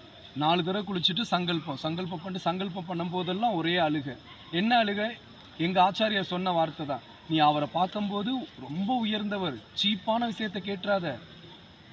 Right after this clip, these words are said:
அந்த மாதிரி வாய்ப்பெல்லாம் உனக்கு கிடைக்காது. ஊசி குத்து குத்துன்னு குத்தி விட்டார் என்னைய. அவரை பார்த்தா விடக்கூடாதுன்னு சொல்லி ஒரு முடிவோட வந்து இறங்கி குதிச்சு கேட்டா, "ஞானம் வேணும், ஞானம் வேணும், ஞானம் வேணும்" தான் பிரார்த்தனை, வேற எதுவுமே பிரார்த்தனை இல்லை. இது உண்மை, உண்மை, உண்மை.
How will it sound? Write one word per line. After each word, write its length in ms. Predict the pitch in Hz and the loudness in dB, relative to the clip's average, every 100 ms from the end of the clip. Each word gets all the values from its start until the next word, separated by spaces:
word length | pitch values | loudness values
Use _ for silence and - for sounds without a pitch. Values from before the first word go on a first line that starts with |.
| - | -6
அந்த 120 | 143 | 0
மாதிரி 240 | 147 185 180 | 2 2 4
வாய்ப்பெல்லாம் 260 | 196 180 | 2 2
உனக்கு 180 | 220 214 | 0 0
கிடைக்காது. 580 | 202 196 214 202 147 117 - - - 131 | -2 -2 0 0 0 -4 -14 -20 -14 -6
ஊசி 340 | 139 214 - 208 | -2 -2 0 -2
குத்து 380 | 180 196 - 202 | -2 -6 -4 -4
குத்துன்னு 280 | 202 254 | 0 0
குத்தி 220 | 208 180 208 | 0 -2 -2
விட்டார் 260 | 185 190 | 0 0
என்னைய. 300 | 170 156 123 - - - - - - | 2 0 -2 -8 -20 -20 -20 -20 -10
அவரை 260 | 156 165 - | -4 -4 -2
பார்த்தா 260 | 175 196 247 | 0 2 2
விடக்கூடாதுன்னு 520 | 190 190 214 214 214 | 2 0 0 0 0
சொல்லி 200 | 202 208 | 0 -2
ஒரு 100 | 180 | 0
முடிவோட 460 | 175 175 208 208 | 0 0 -2 -2
வந்து 200 | 214 185 | -4 -2
இறங்கி 360 | 160 170 208 196 | 0 0 -2 -4
குதிச்சு 400 | 165 185 185 165 | -4 -6 -6 -6
கேட்டா, 500 | 185 196 180 233 202 135 - - - - - | -6 -6 0 0 0 -6 -16 -20 -20 -18 -8
"ஞானம் 360 | 139 160 190 190 | -4 -4 -2 -2
வேணும், 240 | 196 190 | -2 -2
ஞானம் 320 | 165 180 196 | -2 -4 -4
வேணும், 240 | 190 196 165 | -6 -4 -2
ஞானம் 300 | 160 190 185 | -2 -2 -2
வேணும்" 160 | 180 | -4
தான் 120 | 202 180 | -6 -6
பிரார்த்தனை, 380 | 175 175 185 | -6 -6 -6
வேற 140 | 165 135 131 | -6 -4 -4
எதுவுமே 380 | 156 226 240 | -2 -2 -2
பிரார்த்தனை 420 | 233 196 165 165 151 | -2 -4 -4 -4 -4
இல்லை. 160 | 135 | -2
இது 180 | 127 135 | -4 -4
உண்மை, 340 | 156 202 202 | -4 -4 -6
உண்மை, 360 | 196 160 170 170 | -4 -4 -4 -2
உண்மை. 320 | 151 147 135 | -2 -2 -6